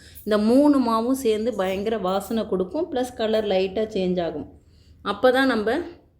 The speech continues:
இதை வந்து மாத்தணும். அது வரைக்கும் மாத்தவே கூடாது. இது வரைக்கும் நம்ம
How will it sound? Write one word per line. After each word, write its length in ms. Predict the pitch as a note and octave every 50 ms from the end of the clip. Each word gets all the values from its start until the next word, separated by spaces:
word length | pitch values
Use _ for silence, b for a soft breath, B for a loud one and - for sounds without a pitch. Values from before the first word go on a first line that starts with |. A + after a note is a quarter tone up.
| _ _ _ _ - - - - _ _ _ _ _ _ - - -
இதை 220 | - F#3+ G3 G#3 G3+
வந்து 280 | F#3+ F#3 G3 G3+ C4
மாத்தணும். 680 | C4 A3+ F#3+ F3+ F#3 F#3 - G3+ F3+ F3+ G3+ C#4+ G4 - B B B B B B B
அது 240 | B G#3 G#3 A3 A#3+
வரைக்கும் 360 | A#3 A3 G#3+ G#3+ C#4 C4 A#3
மாத்தவே 380 | G#3 G3+ G3+ G3+ A#3 A3 A#3 A3+
கூடாது. 260 | A3+ F#3+ F3+ F3 F3+
இது 200 | F#3+ G3 G#3 A3+
வரைக்கும் 300 | A3+ A3 A3+ A3+ B3+ D4
நம்ம 240 | C#4+ C4+ A#3+ A3+